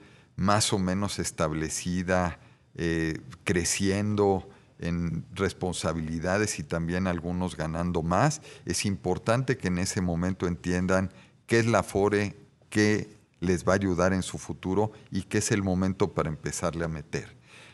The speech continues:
Que la gente que está en sus cincuenta, sesentas, que ya se acerca a la etapa de retiro, que entienda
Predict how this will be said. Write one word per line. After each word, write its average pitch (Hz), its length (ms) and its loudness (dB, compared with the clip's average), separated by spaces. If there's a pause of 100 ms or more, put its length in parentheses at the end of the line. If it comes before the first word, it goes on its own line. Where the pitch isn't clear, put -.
(160)
Que 98 100 0
la 87 140 2
gente 113 340 0
que - 80 0
está 95 220 0
en 95 60 0
sus - 220 -4
cincuenta, 90 580 0
sesentas, 98 640 -2
que 80 160 -4
ya 87 180 2
se 110 140 0
acerca 98 380 -2
a 92 40 2
la 85 120 -2
etapa 90 340 -2
de 82 140 -2
retiro, 101 500 -2 (360)
que 104 100 0
entienda 127 840 2